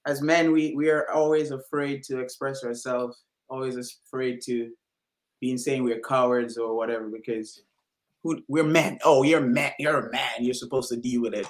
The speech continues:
how you deal with it. So, as I said, I'm very excited, as much as everyone who's gonna be joining us. You know, as,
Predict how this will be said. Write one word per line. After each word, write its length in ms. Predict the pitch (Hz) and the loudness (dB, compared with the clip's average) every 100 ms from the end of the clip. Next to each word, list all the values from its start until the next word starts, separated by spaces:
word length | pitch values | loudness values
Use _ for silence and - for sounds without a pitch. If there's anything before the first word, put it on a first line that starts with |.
| - | -2
how 140 | 123 | 0
you 160 | 117 117 | 0 0
deal 240 | 120 117 | 0 0
with 80 | 113 | 0
it. 180 | 107 - | -4 0
So, 380 | 135 123 120 - - _ _ _ _ _ - | 4 4 2 -6 -20 _ _ _ _ _ -2
as 100 | 139 | 0
I 60 | 156 | 4
said, 220 | 175 135 | 8 12
I'm 320 | 160 180 123 | 10 10 8
very 280 | 156 175 170 | 10 10 8
excited, 540 | 165 - 160 156 143 | 4 6 8 8 4
as 160 | 139 135 | -2 0
much 240 | 160 160 | 0 2
as 240 | 151 139 135 | 0 0 0
everyone 440 | 151 151 147 147 | 0 2 0 0
who's 200 | 143 139 | -2 -4
gonna 220 | 143 143 | -4 -4
be 180 | 135 135 | -4 -8
joining 400 | 135 143 143 139 | -4 -2 -2 -2
us. 320 | 135 135 - _ - | -6 -8 -14 _ -8
You 80 | 131 | -2
know, 240 | 123 117 - _ _ _ _ - | -2 -4 -14 _ _ _ _ -4
as, 200 | 135 | -4